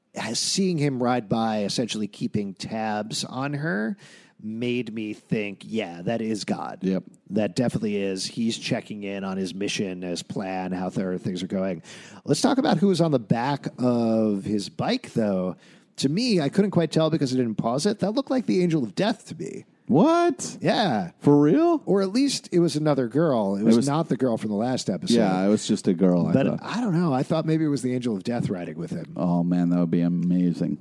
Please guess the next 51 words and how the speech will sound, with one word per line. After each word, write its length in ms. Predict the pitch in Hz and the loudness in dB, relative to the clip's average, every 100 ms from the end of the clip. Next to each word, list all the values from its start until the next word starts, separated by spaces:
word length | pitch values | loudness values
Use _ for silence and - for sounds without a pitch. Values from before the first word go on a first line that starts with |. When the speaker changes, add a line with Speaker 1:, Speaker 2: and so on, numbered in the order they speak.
| - | -2
Speaker 1:
Well, 320 | 127 147 139 | 0 2 2
if 200 | 170 220 | 0 2
that 180 | 202 160 | 2 4
is, 360 | 180 170 117 - | 4 4 0 0
do 100 | 120 | 0
you 80 | |
think 240 | 110 139 123 | 0 -2 -2
somebody's 380 | 139 127 123 120 | -2 0 0 0
gonna 120 | 107 | -2
die? 320 | 101 98 127 | -2 -2 -2
Do 100 | 131 | 0
you 60 | 107 | -2
think 200 | 110 98 | -2 -4
somebody 340 | 120 104 104 | -2 -2 0
in 60 | 104 | 0
our 140 | 104 | -2
core 320 | 95 - 101 107 | -4 -4 -2 -2
trio 320 | - 98 107 | -4 -2 0
is 140 | 104 | 0
gonna 100 | 101 | -2
be 80 | 92 | -4
dead 320 | 80 92 104 | -4 -4 -4
by 100 | 98 | -2
the 120 | 95 | -2
end 120 | 95 92 | -2 -4
of 60 | |
the 60 | 90 | -4
season? 360 | - 104 151 | -4 -2 -2
Speaker 2:
Don't 300 | 196 113 120 - | 0 2 2 2
you 60 | |
say 240 | - - 87 | 2 0 -2
things 300 | - - - | -2 -4 -4
like 160 | - | -6
that. 200 | - - - - _ _ - | -6 -8 -10 -20 _ _ -8
Speaker 1:
Who 100 | 90 | -4
do 80 | |
you 80 | 82 | -4
think? 240 | 90 90 87 _ - | -6 -10 -12 _ -2
Speaker 2:
That's 260 | 98 92 | 0 0
awful. 240 | 92 64 107 | -2 2 4
Speaker 1:
Not 200 | 117 - | 4 2
Tulip, 340 | - 135 107 | 2 2 2
because 220 | - 92 90 | 0 -4 -2
she 120 | 107 | -2
died. 300 | 98 87 80 - | -2 -4 -6 -10
Do 60 | - | -8
you 40 | |
think 140 | 107 92 | -6 -6
Jesse's 380 | - - - - | -6 -8 -10 -12
gonna 160 | 98 | -10
die? 240 | 101 117 | -6 -4